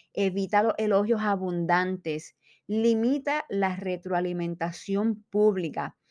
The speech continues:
usa preguntas abiertas y cerradas, evita comparaciones y sugiere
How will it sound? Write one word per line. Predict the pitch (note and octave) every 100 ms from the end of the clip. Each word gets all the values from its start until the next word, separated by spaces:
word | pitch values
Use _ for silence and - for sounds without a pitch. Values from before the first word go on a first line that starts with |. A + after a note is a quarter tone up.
| _ _ _
usa | A3 B3+ C4 B3
preguntas | B3 A3 G3+ A3+ B3 A#3+ A#3 -
abiertas | G3 F3+ F#3+ G3 G3 A3 G#3 -
y | G3
cerradas, | G3 E3+ F3+ F#3+ F3+ F3 E3 - - - _
evita | - G#3 G#3+ G#3 A#3
comparaciones | B3+ A#3+ A3 A3 G#3 G3 - G#3 G#3 G3+ E3+ E3+ - _ _ _
y | A#3 A3
sugiere | - A#3 G#3+ A#3 C#4+ C4+ A#3